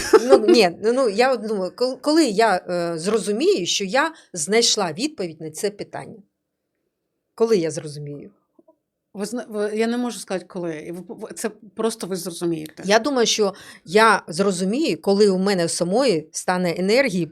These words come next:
Speaker 2: більше
Speaker 1: Більше, да.
Speaker 2: від того, що я, знаєш, е,
Speaker 1: Коли
Speaker 2: е,
Speaker 1: око
Speaker 2: побачила,
Speaker 1: загорілось,
Speaker 2: да,
Speaker 1: да.
Speaker 2: коли око
Speaker 1: Оце
Speaker 2: загорілось, написала.
Speaker 1: є, а, є один такий термін, а, гарні показники, да. Що
Speaker 2: Так.
Speaker 1: це означає? Що, е, людина відчуває, що в неї, а, м,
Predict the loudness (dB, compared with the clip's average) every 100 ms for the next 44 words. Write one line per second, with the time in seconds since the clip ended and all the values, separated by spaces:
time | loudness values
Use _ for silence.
0 | -8 -4 -4 -2 0 -2 -2 -6 -4 0
1 | 0 6 8 8 2 2 2 2 2 -8
2 | -18 -4 0 2 4 2 2 4 8 10
3 | 10 10 12 12 12 10 8 8 8 8
4 | 10 10 10 8 6 6 6 6 6 4
5 | 2 -2 2 6 6 6 4 2 0 -4
6 | -4 -4 -2 -8 -8 -8 -4 -4 -2 -2
7 | -4 -6 -8 -6 -4 -4 -6 -10 _ -20
8 | -10 -4 -2 -4 -8 -10 -6 -6 -6 -8
9 | -6 -6 2 2 2 -2 -4 -6 -4 -4
10 | -4 -6 -6 -6 -8 -20 _ -8 -4 -4
11 | -6 -8 -6 -2 -2 -4 -8 -10 -4 -4
12 | -4 -6 -8 -6 -4 -4 -6 -12 -20 -10
13 | -8 -8